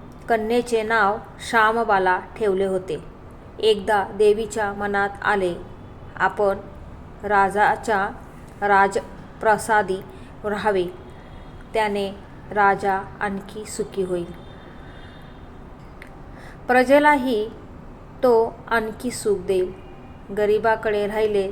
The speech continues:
तर सगळ्या संपत्तीचा तो एकटाच उपभो-, उपभोग घेईल, म्हणून देवीने एका म्हातारीचे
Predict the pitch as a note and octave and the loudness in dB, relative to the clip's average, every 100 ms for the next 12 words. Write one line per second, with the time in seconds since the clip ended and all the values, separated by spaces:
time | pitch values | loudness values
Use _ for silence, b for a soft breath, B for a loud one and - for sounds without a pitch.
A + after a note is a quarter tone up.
0 | G3 G#3 F#3 F#3 - B B B B - | -4 -2 0 -2 -6 B B B B -12
1 | - A#3+ B3+ B3 A#3+ A3+ A#3 G3+ G3 A#3 | 0 4 6 4 2 0 -2 -4 0 -2
2 | A#3 A#3 - F#3+ F#3 - - G3 F#3 G#3 | -2 -4 -2 -2 -2 -6 -4 -2 -2 -4
3 | - G3 G3+ - - A3+ A#3 - - G3+ | -6 -2 -2 -2 0 2 0 -8 -2 -2
4 | G#3 G3+ F#3+ A3 - G#3 G#3 A#3 G#3 G#3 | 0 0 0 -6 -2 0 2 0 2 0
5 | G#3+ - F#3+ D#3+ G3+ F3+ F3 - - B | 0 -6 -12 -2 0 0 -4 -14 -16 B
6 | B B B B - G#3 G#3+ A3 A#3 B3+ | B B B B -8 -4 0 -2 -2 -4
7 | G#3+ G#3 G3+ A3+ F#3+ G3 - - G#3+ G3+ | 4 6 6 2 -2 -6 -12 -4 -2 0
8 | G#3 G3+ F#3+ F#3+ G3+ A3+ G#3+ G3+ F#3 | 0 0 -2 -2 2 4 4 0 -2